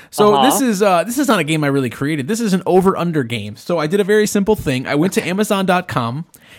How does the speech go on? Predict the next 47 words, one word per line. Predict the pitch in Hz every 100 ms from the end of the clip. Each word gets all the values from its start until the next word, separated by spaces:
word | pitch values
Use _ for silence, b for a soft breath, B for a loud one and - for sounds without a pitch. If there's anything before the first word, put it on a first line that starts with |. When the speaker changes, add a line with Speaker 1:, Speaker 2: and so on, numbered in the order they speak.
| B B
Speaker 1:
and | 151
I | - 156 143
Speaker 2:
All |
right. | 170
Speaker 1:
searched | 185 190 -
for | - 147
stocking | - - 180 185 185
stuffers. | 175 - 180 170 107 87 - - b b b b b -
Speaker 2:
Okay. | 151 170 151 170
Speaker 1:
Now | 160
I'm | - 185
gonna | 240 208
read | 170 202 190
the |
first | 170 190 196
stocking | - 160 160 160
stuffer | - 147 -
and | 143
tell | 143 165
you | 175
how | 175
much | 165 165
it | 165
cost. | - 165 120 135 - - b b b
And | 214
Speaker 2:
How | 277
Speaker 1:
then |
I | 220
Speaker 2:
many | 320 330 320
of | 285
those | 226 220 220 185
were | 190
just | 165 175 -
pictures | 190 202 - 202 170
of | 131 127
dudes | 151 160 151 139
putting | - - 147 131
socks | - - 147 139 -
in | 143
their | 127 120
underwear | 123 123 120 120 117
to | 123 139
Speaker 1:
N-, | 131
Speaker 2:
make | 135 131
their | -
package | - 127 123 123 127
look | 135